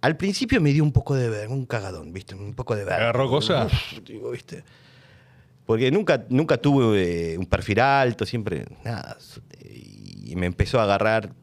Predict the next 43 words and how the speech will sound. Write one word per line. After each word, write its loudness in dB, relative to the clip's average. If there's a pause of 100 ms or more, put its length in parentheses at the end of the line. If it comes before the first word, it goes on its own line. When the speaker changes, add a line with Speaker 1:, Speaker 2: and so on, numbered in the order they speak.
(160)
Speaker 1:
un -10
poquito -2
de, -2
digo, -10
vértigo. -4
Digo, -16 (100)
"Bueno, -10
pero -6 (480)
si 0
es 6
lo 4
que 2
me 4
toca 0 (160)
hacer, 0
vamos 0
a -4
hacerlo". 0
Y -2
la -2
estoy -8
pasando -4
bien, 2 (320)
estoy 2
aprendiendo 4
un 4
mundo 2
nuevo. 4 (760)
Los 0
chicos -2
me -2
están 0
enseñando 2 (500)
las -6
redes, -2
me -8
cago 2
de 0
la -2
risa -4
con -10
las -14
redes. -4